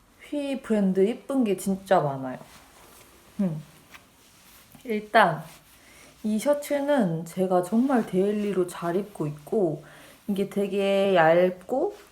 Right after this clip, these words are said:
여름에 잘 입어질 것 같은 소재의 셔츠잖아요. 근데 겨울, 가을에도 이런 티랑 레이어드, 니트나 그냥 이런 면티 같은 거에 레이어드 해서 입어도 진짜 이쁘고요.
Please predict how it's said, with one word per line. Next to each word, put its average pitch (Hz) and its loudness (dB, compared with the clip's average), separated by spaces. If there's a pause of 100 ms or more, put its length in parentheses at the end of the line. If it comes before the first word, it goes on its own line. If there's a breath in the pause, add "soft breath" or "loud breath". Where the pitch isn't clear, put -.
(380)
여름에 220 6
잘 196 0
입어질 202 2
것 170 0
같은 170 -2
소재의 196 0
셔츠잖아요. 175 -2 (400 loud breath)
근데 208 0
겨울, 220 6
가을에도 180 2 (340 loud breath)
이런 165 0
티랑 254 -2 (100)
레이어드, 202 2 (220)
니트나 202 0
그냥 170 -2
이런 160 0
면티 165 0
같은 175 -2
거에 160 2
레이어드 180 2
해서 208 -4
입어도 165 -4
진짜 175 -4
이쁘고요. 160 -4